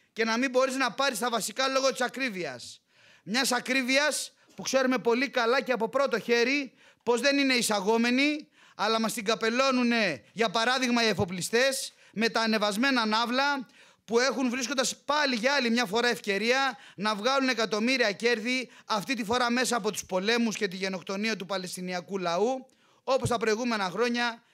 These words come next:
στην περίοδο και της πανδημίας. Ξέρουμε πολύ καλά, και δεν είμαστε κορόιδα, πως για κάθε πλοίο που κάνει το γύρο της Αφρικής, λόγω αυτών των αυξημένων ναύλων και των τιμών των κοντέινερ,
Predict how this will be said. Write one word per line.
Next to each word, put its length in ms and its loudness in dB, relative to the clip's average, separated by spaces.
στην 200 -10
περίοδο 300 0
και 80 -4
της 100 -6
πανδημίας. 840 -2
Ξέρουμε 400 4
πολύ 260 2
καλά, 640 0
και 140 0
δεν 160 4
είμαστε 260 0
κορόιδα, 720 2
πως 140 -4
για 120 2
κάθε 280 2
πλοίο 260 0
που 100 -6
κάνει 260 2
το 80 2
γύρο 260 2
της 80 -2
Αφρικής, 720 -4
λόγω 340 0
αυτών 220 0
των 100 2
αυξημένων 480 0
ναύλων 340 -2
και 80 -6
των 140 -6
τιμών 240 -4
των 120 -6
κοντέινερ, 600 0